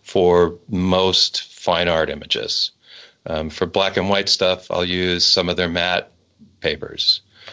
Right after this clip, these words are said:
Um, Epson has definitely done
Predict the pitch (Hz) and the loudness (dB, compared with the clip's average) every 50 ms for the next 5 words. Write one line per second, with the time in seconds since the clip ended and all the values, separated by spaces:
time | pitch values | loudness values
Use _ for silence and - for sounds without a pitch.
0 | - - _ _ - 82 78 78 76 73 73 76 76 - - _ _ - _ - | -20 -20 _ _ -10 -8 -6 -6 -4 -6 -6 -8 -10 -14 -16 _ _ -20 _ -20
1 | - _ - 127 131 131 - - - 190 170 156 147 127 107 123 113 95 - - | -18 _ -2 0 0 2 2 2 2 4 4 2 2 0 2 2 2 2 2 2
2 | 117 110 113 113 - 110 110 107 107 98 - - 101 92 92 92 90 90 90 90 | 2 0 0 0 -2 -2 -2 -2 -4 -4 -2 -2 0 0 0 0 -2 -6 -8 -10